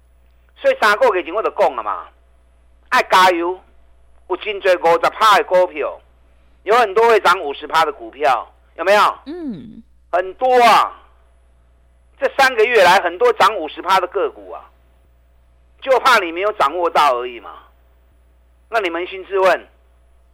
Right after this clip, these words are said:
Speaker 1: 行情行两千点嘛，你们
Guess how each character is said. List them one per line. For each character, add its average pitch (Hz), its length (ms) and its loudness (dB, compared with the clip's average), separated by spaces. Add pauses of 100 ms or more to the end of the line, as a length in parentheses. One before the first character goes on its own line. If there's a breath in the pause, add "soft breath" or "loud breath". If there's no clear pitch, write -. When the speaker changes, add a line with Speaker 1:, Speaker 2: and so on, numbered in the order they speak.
(420)
Speaker 1:
行 175 240 -2
情 208 200 -8
行 160 200 2
两 151 160 -8
千 165 220 -14
点 175 200 2
嘛， 101 220 -12 (920)
你 180 120 -8
们 226 120 -2